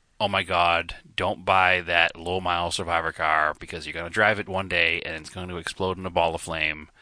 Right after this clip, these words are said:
and you're gonna kill a small town." Like, that's, that's what seems to be the discussion on the internet. It's always, the internet brings out the extremes in people.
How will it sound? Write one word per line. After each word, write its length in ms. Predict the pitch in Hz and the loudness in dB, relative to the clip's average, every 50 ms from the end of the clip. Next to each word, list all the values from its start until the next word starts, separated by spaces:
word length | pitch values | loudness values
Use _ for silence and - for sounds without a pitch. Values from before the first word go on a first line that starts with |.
| - - - - - _ _ _ _ | -20 -20 -20 -20 -20 _ _ _ _
and 340 | 87 82 76 73 73 73 76 | -4 -4 -4 -4 -6 -10 -10
you're 200 | 76 80 80 76 | -8 -6 -4 -4
gonna 200 | 80 73 71 69 | -2 -4 -4 -6
kill 380 | - - - 85 85 78 78 80 | -10 -10 -6 -4 -2 0 0 0
a 60 | 73 | 0
small 240 | - - 78 73 73 | -2 -2 -2 -2 -2
town." 420 | - - 69 60 62 58 65 85 - - _ - | -2 -2 -4 -4 -4 -8 -14 -18 -20 -20 _ -14
Like, 240 | 113 - - - _ | -12 -10 -10 -10 _
that's, 300 | - 80 - - - - - | -10 -8 -6 -6 -8 -6 -6
that's 220 | 104 92 - - - | -8 -8 -8 -10 -4
what 220 | 110 101 - - | -4 -4 -4 -2
seems 280 | - - 92 95 87 - | -4 -4 -4 -6 -6 -8
to 120 | - 98 90 | -8 -8 -8
be 160 | - - 92 92 | -6 -6 -6 -4
the 60 | 90 | -4
discussion 440 | 87 87 - - 90 85 - - 98 | -6 -6 -4 -4 -4 -6 -6 -8 -8
on 80 | 82 | -8
the 60 | 82 82 | -8 -6
internet. 400 | 82 80 80 80 78 - - - - - - | -6 -6 -6 -6 -10 -10 -14 -18 -18 -16 -10
It's 100 | 104 120 | 2 4
always, 400 | 107 101 104 104 107 98 - - - - - - - - - | 6 6 6 6 4 2 -2 -6 -10 -16 -20 -20 -20 -14 2
the 100 | 101 101 | 4 6
internet 400 | 107 107 107 104 110 - - 104 | 8 10 10 10 8 8 4 0
brings 200 | 98 101 104 92 | -2 -2 2 4
out 140 | 98 90 85 | 2 2 2
the 100 | 92 90 | 0 -4
extremes 480 | 82 - - - 85 82 80 80 78 | -4 -4 -6 -6 -8 -10 -10 -10 -12
in 80 | 80 78 | -12 -10
people. 360 | 85 80 78 - 78 76 - | -10 -10 -6 -6 -8 -8 -8